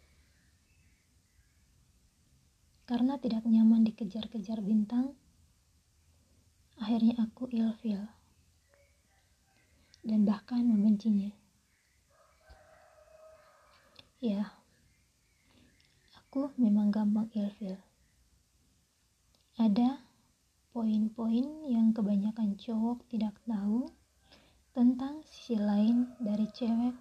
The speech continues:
susah jatuh cinta. Inilah yang membuat kebanyakan cowok gagal menjinakkanku. Karena mereka tidak tahu strategi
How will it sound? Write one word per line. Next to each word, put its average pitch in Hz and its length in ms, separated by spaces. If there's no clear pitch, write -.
susah 233 560
jatuh 220 320
cinta. 202 480
Inilah 220 400
yang 233 240
membuat 220 400
kebanyakan 220 560
cowok 240 400
gagal 214 480
menjinakkanku. 220 960
Karena 220 320
mereka 208 720
tidak 220 400
tahu 240 400
strategi 220 880